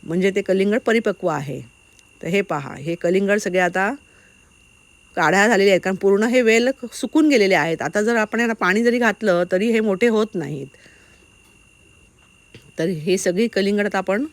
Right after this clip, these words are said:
काढतो. काही कलिंगड मोठी आहेत, काही छोटी आहेत. तर मोठी मोठी आहेत तेवढी मी आता काढते आहे. याचा देखील आता देठ सुकून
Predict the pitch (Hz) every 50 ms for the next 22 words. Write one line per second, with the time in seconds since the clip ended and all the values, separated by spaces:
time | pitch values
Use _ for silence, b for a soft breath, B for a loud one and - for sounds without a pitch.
0 | b b b b b b b b 185 180 180 185 190 - - 165 180 208 233 214
1 | 208 202 202 214 214 202 208 196 190 190 202 - 240 240 190 175 156 175 170 160
2 | - - 156 165 180 190 - - 196 180 - - 220 196 180 160 151 151 156 151
3 | 147 - B B B B B B B B B _ _ _ _ _ - 185 180 185
4 | 180 170 - 240 247 220 196 - 214 208 208 220 214 208 - 185 185 190 202 202
5 | 196 226 233 - 202 190 180 180 - 180 175 165 156 170 180 - 202 190 190 196
6 | - 196 185 196 202 180 165 180 196 233 - - - b b b b b b b
7 | b b - - 214 196 - 208 214 220 247 311